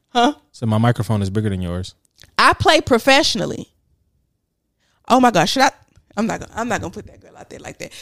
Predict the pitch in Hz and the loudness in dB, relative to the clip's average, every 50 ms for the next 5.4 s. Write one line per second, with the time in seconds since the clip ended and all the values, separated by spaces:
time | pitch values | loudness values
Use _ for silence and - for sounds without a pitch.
0 | - _ _ - 190 - 277 330 320 302 294 254 277 285 294 339 330 302 277 269 | -20 _ _ -4 4 4 6 6 6 2 2 4 4 6 6 6 4 2 2 2
1 | 247 269 269 269 262 262 262 277 277 277 277 269 269 269 269 277 - - - _ | 2 2 4 4 4 2 2 0 0 2 2 2 2 2 0 -2 -4 -8 -12 _
2 | _ _ _ _ _ _ _ _ _ _ _ _ _ _ - - 240 240 - - | _ _ _ _ _ _ _ _ _ _ _ _ _ _ -4 0 2 2 2 2
3 | 349 381 330 349 330 254 - - 220 214 226 254 277 285 277 285 269 277 285 294 | 2 0 2 2 2 0 0 -2 -2 0 2 2 4 4 4 4 4 4 4 2
4 | 302 - - - - 370 359 - - 370 370 466 466 - - 392 440 440 427 262 | 0 -4 -2 0 0 2 2 2 2 2 2 2 2 2 4 6 6 6 4 2
5 | 208 190 185 214 - _ _ | 0 0 0 -2 -2 _ _